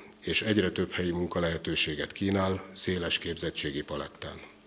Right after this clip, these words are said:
Úgy alakítottuk ki az agglomerációs helyzetünk és a mai kor igényei szerinti új gazdasági, lakó, szabadidős és intézményi területeinket,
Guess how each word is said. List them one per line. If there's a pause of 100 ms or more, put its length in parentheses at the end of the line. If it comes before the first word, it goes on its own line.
(1300)
Úgy
alakítottuk
ki
az
agglomerációs
helyzetünk
és
a
mai
kor
igényei
szerinti
új
gazdasági,
lakó, (120)
szabadidős
és
intézményi
területeinket,